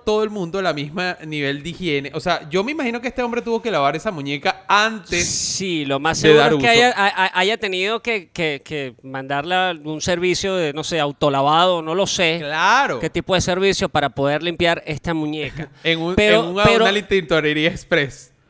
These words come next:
Speaker 2: pero yo voy a rescatar algo de todo, de toda esta situación.
Speaker 1: Ok.
Speaker 2: Básicamente, este ruso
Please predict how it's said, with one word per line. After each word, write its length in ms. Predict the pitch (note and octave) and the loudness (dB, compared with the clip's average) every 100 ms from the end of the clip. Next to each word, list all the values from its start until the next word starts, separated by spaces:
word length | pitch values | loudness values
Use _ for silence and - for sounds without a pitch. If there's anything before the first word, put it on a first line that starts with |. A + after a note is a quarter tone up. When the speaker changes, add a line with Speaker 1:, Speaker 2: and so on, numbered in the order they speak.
| _ | _
Speaker 2:
pero 340 | - A3 A3+ E3+ F3 | 0 2 2 0 2
yo 160 | A#3 | 6
voy 180 | C4 D4 | 8 8
a 80 | D4 | 6
rescatar 560 | C#4 G3 F3 F3+ G3 G#3 | 2 -2 -4 0 4 6
algo 380 | G#3+ G#3+ A3+ | 6 6 4
de 100 | G#3 | 4
todo, 380 | F#3 F3 F3+ F3+ | 4 4 6 4
de 120 | E3 | 0
toda 260 | D#3 E3 F#3 | 0 0 0
esta 180 | F3+ G3 | -2 -6
situación. 640 | F#3+ - C#3+ C#3+ B2 A2 | -6 -4 -4 -2 -2 -4
Speaker 1:
Ok. 80 | D3 _ _ _ _ _ - _ _ _ _ _ _ _ _ _ _ _ _ - | -8 _ _ _ _ _ -20 _ _ _ _ _ _ _ _ _ _ _ _ -4
Speaker 2:
Básicamente, 680 | D#3 F#3 A#3 A3 G#3 G3+ F#3+ | -2 0 -2 0 0 0 -4
este 220 | - G3 | -4 0
ruso 460 | F#3+ G3+ - E3 | 4 2 2 -4